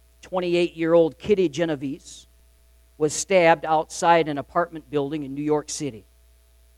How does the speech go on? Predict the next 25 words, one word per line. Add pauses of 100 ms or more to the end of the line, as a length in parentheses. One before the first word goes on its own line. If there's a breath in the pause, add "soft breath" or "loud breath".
(640)
Two
weeks
after
the
murder, (720)
New
York
Times
published
an
article
claiming
that
thirty-eight
witnesses (540)
saw
the
attack, (1160)
and
they
did
nothing (480)
to
stop
it.